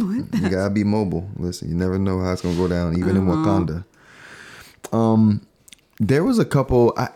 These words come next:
Speaker 2: I, I can't even remember if there was any funny parts in the movie. Like, there were some really funny parts in the first one. The second one, there was not really any funny parts. It was really all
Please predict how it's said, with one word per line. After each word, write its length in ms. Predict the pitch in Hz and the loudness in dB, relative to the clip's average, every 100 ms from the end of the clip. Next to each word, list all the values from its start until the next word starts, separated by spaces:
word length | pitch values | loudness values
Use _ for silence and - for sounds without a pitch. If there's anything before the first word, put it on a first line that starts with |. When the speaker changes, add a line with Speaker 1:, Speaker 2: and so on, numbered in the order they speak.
| 107 - | -6 -4
Speaker 2:
I, 100 | - | -4
I 60 | 156 | -4
can't 240 | - 226 | 0 2
even 180 | 254 151 | 4 4
remember 320 | 117 110 113 | 4 4 4
if 60 | 101 | 4
there 100 | 104 | 2
was 120 | 98 | 2
any 140 | 98 82 | 2 0
funny 400 | - 92 80 - - - - _ | 0 0 0 -4 -10 -20 -20 _
parts 360 | - - - - | -8 -6 -4 -4
in 100 | 69 | -2
the 60 | - | -2
movie. 420 | - - - - - | -4 -6 -8 -10 -8
Like, 460 | - - - - _ - | -6 -6 -10 -14 _ -14
there 200 | 147 113 | -4 -2
were 80 | 185 | -2
some 280 | 220 113 85 | 0 0 2
really 240 | 95 90 | 2 2
funny 300 | 82 85 78 | 0 0 -2
parts 340 | 69 76 - 80 | -2 -4 -4 -4
in 80 | |
the 60 | 80 | -4
first 300 | - - - | -4 -6 -6
one. 200 | - - _ _ _ - - _ | -8 -8 _ _ _ -20 -20 _
The 100 | - | -6
second 360 | - 117 120 101 | -2 -2 0 0
one, 100 | 90 | 2
there 160 | 85 | 2
was 240 | 82 85 87 | 2 0 0
not 320 | 87 85 62 | 2 0 0
really 380 | 80 80 78 78 | 0 0 0 0
any 120 | 76 | -2
funny 340 | - 78 76 | -4 -4 -4
parts. 460 | - - - - - | -4 -6 -6 -6 -6
It 60 | 85 | -2
was 180 | 85 87 | 0 0
really 320 | 110 104 90 | 0 2 2
all 420 | 85 82 80 | 2 2 0